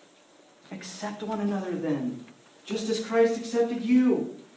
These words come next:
in order to bring praise to God. For I tell you that Jesus has become a servant to the Jews on behalf of God's truth,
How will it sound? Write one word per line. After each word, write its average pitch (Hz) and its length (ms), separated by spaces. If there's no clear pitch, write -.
in 190 120
order 214 280
to 214 80
bring 208 240
praise 202 440
to 190 80
God. 151 360
For 196 180
I 226 100
tell 233 260
you 240 120
that 180 200
Jesus 233 440
has 220 160
become 208 320
a 202 40
servant 226 680
to 214 80
the 196 100
Jews 214 440
on 175 120
behalf 214 360
of 220 140
God's 143 320
truth, 135 320